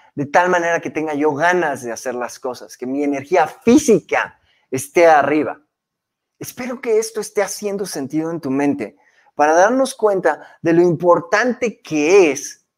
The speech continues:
entonces, esta filosofía que tiene el guerrero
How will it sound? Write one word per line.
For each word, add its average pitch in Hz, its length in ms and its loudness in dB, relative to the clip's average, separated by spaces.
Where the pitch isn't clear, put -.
entonces, 131 920 -4
esta 151 260 -2
filosofía 165 800 2
que 123 140 -6
tiene 160 480 -4
el 170 220 2
guerrero 139 580 2